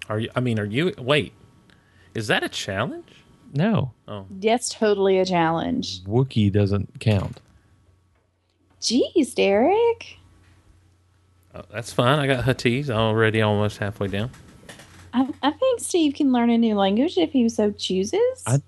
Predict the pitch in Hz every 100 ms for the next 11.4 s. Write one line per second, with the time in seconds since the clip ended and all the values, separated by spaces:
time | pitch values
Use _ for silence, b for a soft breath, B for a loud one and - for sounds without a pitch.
0 | - - - 120 156 - 156 135 107 -
1 | 208 107 104 101 104 120 117 120 113 92
2 | 135 165 107 90 87 - _ _ _ _
3 | _ _ _ _ _ _ _ 523 427 440
4 | 587 539 539 539 _ _ _ _ _ _
5 | _ _ 135 156 127 - 117 107 110 104
6 | 107 104 85 85 - _ _ _ _ 156
7 | 131 - - 120 95 359 762 740 - 523
8 | - 508 - - - 587 392 370 403 -
9 | - 370 403 359 339 508 415 330 254 151
10 | 202 226 294 359 190 120 117 - 113 113
11 | 110 - 311